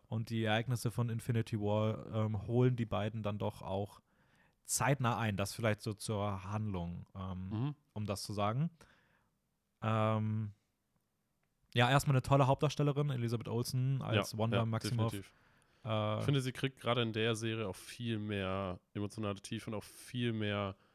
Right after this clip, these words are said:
Speaker 2: äh, so schauspielerische Freiheit,
Speaker 1: Ja.
Speaker 2: als, als sie bisher in ihrer Rolle bekommen hat.
Speaker 1: Also das muss man ja eh sagen, das wäre halt auch komisch, wenn nicht. Also dadurch, dass die f-, generell auch für alle Serien, die noch kommen, einfach, dass so Nebenfiguren halt Hauptrollen bekommen,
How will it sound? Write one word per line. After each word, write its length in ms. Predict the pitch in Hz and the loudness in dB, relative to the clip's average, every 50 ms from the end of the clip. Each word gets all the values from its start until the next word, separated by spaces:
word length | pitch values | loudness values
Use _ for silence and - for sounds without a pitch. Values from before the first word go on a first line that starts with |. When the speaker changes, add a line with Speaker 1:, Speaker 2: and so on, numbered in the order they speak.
| _ _ _ _ _ _ _ _ _ _ _ _ - | _ _ _ _ _ _ _ _ _ _ _ _ -2
Speaker 2:
äh, 340 | 113 104 107 104 104 104 101 | 0 2 2 2 2 0 -2
so 140 | 101 113 | -4 -4
schauspielerische 760 | 107 - - - 123 123 - - - 120 113 107 110 107 - 110 | -4 -4 -2 0 2 0 0 0 -2 -4 -4 -4 -4 -6 -6 -8
Freiheit, 760 | - - - 110 104 104 98 107 107 90 82 - - - - _ _ _ - | -10 -4 0 0 2 2 0 -2 -4 -4 -6 -8 -10 -14 -16 _ _ _ -2
Speaker 1:
Ja. 200 | - 107 104 - - _ _ - - _ _ _ _ - - - - - | 0 2 2 0 -2 _ _ -20 -20 _ _ _ _ -20 -20 -20 -2 2
Speaker 2:
als, 240 | 117 113 104 - - | 2 4 4 2 0
als 160 | 113 117 - | -4 -2 -2
sie 100 | 131 117 | -2 -2
bisher 380 | 110 120 - - 127 123 117 | 0 -2 0 4 6 6 6
in 60 | 113 120 | 6 4
ihrer 180 | 117 107 107 | 2 2 2
Rolle 220 | 98 107 107 101 95 | 2 4 2 2 2
bekommen 300 | 95 - - 87 87 85 | 0 -2 -4 -4 -4 -6
hat. 180 | 85 - - _ | -8 -8 -4 _
Speaker 1:
Also 140 | 127 135 135 | 2 4 6
das 120 | 160 160 196 | 6 8 8
muss 140 | 214 - | 6 6
man 120 | - 190 170 | 6 6 6
ja 80 | 151 | 6
eh 180 | - 135 143 160 | 6 8 6 8
sagen, 200 | 147 139 127 123 | 8 8 8 8
das 200 | 127 127 123 - - _ _ _ _ _ _ _ | 6 4 2 -2 -10 _ _ _ _ _ _ _
wäre 280 | - 113 127 147 147 147 | 0 4 6 6 8 8
halt 120 | 143 143 | 8 6
auch 140 | 123 127 - - | 6 4 2 4
komisch, 300 | - 147 143 143 - - | 4 6 6 6 6 4
wenn 100 | 120 123 | 4 4
nicht. 200 | 131 131 - 113 | 4 2 2 0
Also 160 | 117 113 117 | 0 2 2
dadurch, 220 | 123 120 123 - | 2 0 0 0
dass 160 | - 123 - - | 0 -2 0 0
die 120 | 131 120 | 0 -2
f-, 260 | 113 - - - - - _ _ - - | -2 -2 -8 -14 -16 -18 _ _ -14 -6
generell 360 | 107 117 113 117 107 123 127 | -2 0 2 4 4 6 4
auch 100 | 120 - | 4 2
für 140 | - - - | 0 -2 0
alle 140 | 117 117 110 | 2 2 4
Serien, 260 | 107 123 127 123 120 | 6 6 6 8 6
die 80 | 113 | 6
noch 160 | 110 110 - - | 4 2 0 0
kommen, 220 | - 123 110 107 | -2 -2 0 0
einfach, 300 | 85 110 110 101 123 117 | 0 0 0 0 0 0
dass 160 | - 117 107 - | 0 0 2 4
so 100 | 120 113 | 4 6
Nebenfiguren 840 | 117 127 139 151 147 131 - - 120 110 117 117 117 117 117 113 110 - - - - _ _ _ _ _ _ _ _ _ _ _ | 8 8 6 6 4 2 0 0 0 2 4 6 6 6 6 4 0 -4 -10 -20 -20 _ _ _ _ _ _ _ _ _ _ _
halt 360 | - - 113 110 - - - | 0 2 2 2 2 2 6
Hauptrollen 520 | 143 156 - - - 98 98 101 104 101 98 | 6 6 6 6 4 4 4 6 6 4 2
bekommen, 520 | 104 - - - 110 104 113 120 120 - | -2 -4 -2 -2 -2 0 0 -2 -2 -4